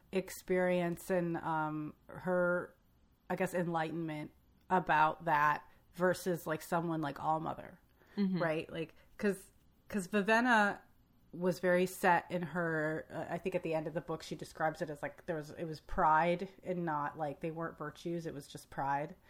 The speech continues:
Speaker 2: Mm-hmm.
Speaker 1: Um, but she was very set in her ways, like, about what she should wear and how she should act and how she should look and how people should just, um, celebrate that culture. But then when she had all of that taken away from her and she lived the life, which is a very kind of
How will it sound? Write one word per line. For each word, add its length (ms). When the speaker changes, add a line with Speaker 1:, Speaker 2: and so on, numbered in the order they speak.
Speaker 2:
Mm-hmm. 260
Speaker 1:
Um, 480
but 100
she 120
was 100
very 200
set 300
in 100
her 300
ways, 420
like, 260
about 300
what 120
she 140
should 200
wear 300
and 100
how 100
she 140
should 200
act 380
and 180
how 140
she 160
should 240
look 260
and 100
how 300
people 400
should 260
just, 320
um, 240
celebrate 460
that 180
culture. 400
But 140
then 180
when 140
she 500
had 200
all 240
of 80
that 160
taken 260
away 240
from 220
her 220
and 120
she 200
lived 380
the 100
life, 240
which 120
is 80
a 60
very 280
kind 200
of 180